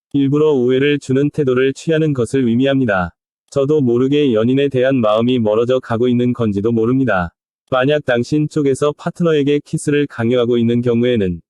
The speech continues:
상대의 마음의 변심을 암시하고 있습니다. 입술이나 손에 가볍게 키스하는 꿈. 당신이 앞으로 행복하고 멋진 사랑을 할 수 있음을 암시하고 있습니다.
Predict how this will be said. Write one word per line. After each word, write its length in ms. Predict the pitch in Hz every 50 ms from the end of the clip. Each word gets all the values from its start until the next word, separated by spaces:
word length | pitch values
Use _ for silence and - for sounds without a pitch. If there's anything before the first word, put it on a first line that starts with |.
| _ _ _ _ _
상대의 520 | - - 151 151 151 147 156 151 156 156
마음의 420 | 143 120 107 107 113 127 139 143 147
변심을 500 | - 127 120 113 110 - 131 135 143 131
암시하고 480 | 107 95 101 104 - 143 135 135 139
있습니다. 640 | 131 120 117 - - 135 131 113 98 92 87 87 - _ _ _ _ _ _ _
입술이나 580 | - 143 139 - - 156 151 151 147 151 156 156
손에 320 | - - 170 170 175 175
가볍게 500 | 165 - 127 117 123 123 120 - 131 135
키스하는 560 | 139 _ - 170 165 - - 151 139 135 123 120
꿈. 280 | - 117 101 90 82 78 _ _ _ _ _ _
당신이 400 | - 135 131 131 - 151 156 160
앞으로 460 | 151 127 120 - - 139 143 147 147 147
행복하고 580 | - 175 170 165 170 165 - 156 147 151 151
멋진 380 | 135 113 104 104 - 135 139 135
사랑을 400 | - - 123 110 107 113 123 131
할 180 | - - 156
수 140 | 151 - 156
있음을 360 | 147 131 - - 113 120 127
암시하고 480 | 120 104 98 101 - - 131 123 123 131
있습니다. 600 | 127 120 - - 131 131 123 104 95 92 87 82